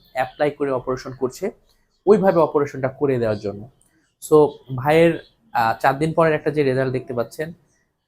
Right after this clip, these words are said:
ওনার কিন্তু দাগ সেরকম হবে না, ছয় সাত মাস পরে বোঝাই যাবে না যে ওনার অপারেশন হয়েছে। আর আমি সবসময় ওনাকে ফলো আপ করবো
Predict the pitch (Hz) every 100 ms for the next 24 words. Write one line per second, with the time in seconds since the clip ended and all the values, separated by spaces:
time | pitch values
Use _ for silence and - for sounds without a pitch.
0 | - 151 156 170 135 127 143 147 - 151
1 | - 143 127 123 120 135 - - 143 147
2 | 147 143 - 143 135 143 156 147 117 110
3 | 104 110 110 113 113 113 117 113 113 117
4 | 117 - - - _ _ _ - - -
5 | _ - 120 123 139 165 185 196 165 -
6 | 196 185 165 170 170 170 170 151 147 147
7 | 151 135 147